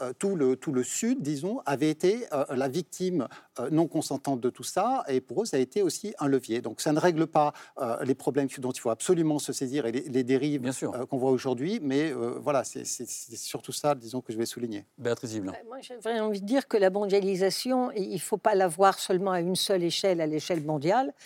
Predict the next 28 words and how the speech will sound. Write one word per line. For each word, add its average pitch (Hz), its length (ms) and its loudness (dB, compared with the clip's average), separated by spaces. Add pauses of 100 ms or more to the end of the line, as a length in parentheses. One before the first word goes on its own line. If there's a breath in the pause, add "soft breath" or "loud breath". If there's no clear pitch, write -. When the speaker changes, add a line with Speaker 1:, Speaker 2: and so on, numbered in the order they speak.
(200 loud breath)
Speaker 3:
mais 175 120 2
qu'il 185 160 -4
faut 214 180 6
la 185 120 10
voir 226 540 6
à 185 120 4
différentes 202 520 2
échelles. 156 400 -2 (420 loud breath)
Et, 190 380 4
euh, 170 160 2
il 165 60 2
y 190 80 4
a 190 40 4
des 185 260 4
effets 196 240 4
de 165 60 0
la 170 100 8
mondialisation 170 1040 0
qui - 160 -4
ont 156 100 2
été 151 200 0
extrêmement 175 500 0
négatifs 165 680 -4 (320 loud breath)
dans 170 160 -2
des 170 160 0
zones 170 420 0
de, 151 260 0
d'industrialisation 160 1500 0